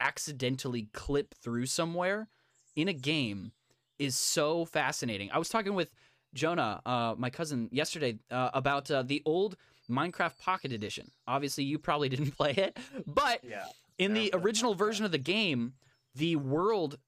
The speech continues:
Speaker 1: it only had one chunk that you could actually explore. Like, it wouldn't load more of an infinite world 'cause it was a tiny game on the phone. But what was really weird, you could walk to the corner of the map 'cause everything else is just an invisible wall.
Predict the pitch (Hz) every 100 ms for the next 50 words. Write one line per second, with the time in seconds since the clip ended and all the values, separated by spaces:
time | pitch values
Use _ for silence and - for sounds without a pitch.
0 | _ _ - _ 165 - 165 202 220 185
1 | 185 127 113 170 180 - 175 117 - 120
2 | - 139 139 135 - 160 147 104 - 180
3 | 165 98 107 127 135 151 202 143 127 156
4 | 151 127 135 135 127 147 147 120 127 135
5 | 101 - 120 120 117 - 143 131 107 139
6 | 127 98 104 101 - 190 95 90 - _
7 | _ _ _ - 226 - 143 170 135 151
8 | 131 113 208 139 101 - _ - 131 196
9 | 196 147 165 - 170 139 - - 175 226
10 | 233 156 147 147 - - - _ _ _
11 | _ _ _ 143 175 196 202 190 190 156
12 | 151 170 165 143 143 135 123 123 120 87